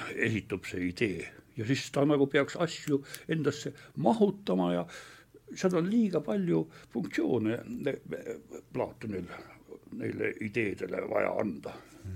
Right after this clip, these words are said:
Ja ükski neist ei ole väga selge ega tõhus ega segaseks jääb tema vaates. Ja just see selgus on see, mida tema tahab. Kuigi Aristotelest lugedes tundub, et no see küll selge ei ole. See on,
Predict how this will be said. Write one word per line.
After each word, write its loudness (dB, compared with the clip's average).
Ja 0
ükski -2
neist -2
ei 0
ole 0
väga -6
selge -2
ega -4
tõhus -8
ega 2
segaseks -2
jääb 2
tema 8
vaates. 2
Ja 6
just 0
see 6
selgus 6
on -4
see, 2
mida -2
tema -2
tahab. -8
Kuigi 6
Aristotelest 0
lugedes 2
tundub, -2
et -18
no -8
see 0
küll 4
selge -2
ei -4
ole. 6
See 10
on, 8